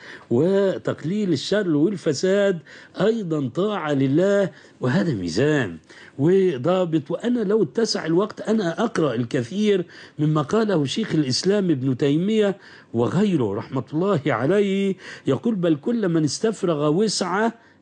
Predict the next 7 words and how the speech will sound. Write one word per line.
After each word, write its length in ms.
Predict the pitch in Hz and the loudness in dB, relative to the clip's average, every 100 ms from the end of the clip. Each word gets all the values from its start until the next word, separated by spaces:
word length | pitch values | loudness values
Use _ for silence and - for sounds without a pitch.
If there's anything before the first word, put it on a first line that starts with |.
| - | -4
استحق 640 | 139 - 139 - 240 - | -4 -4 -8 -6 -8 -2
الثواب، 680 | 160 - 123 135 185 156 90 - _ - - - | -4 0 0 2 2 0 -2 -12 _ -20 -18 -4
وكذلك 600 | 123 151 143 226 208 202 | -2 0 2 2 0 0
الكفار 840 | 202 - 147 - 180 196 156 95 - _ - - 123 | -2 -2 -6 0 2 2 0 -2 -10 _ -20 -12 -2
من 180 | 131 | -2
بلغوا 440 | 139 220 202 175 156 | 0 0 2 2 2
دعوة 400 | 190 185 180 | 2 0 0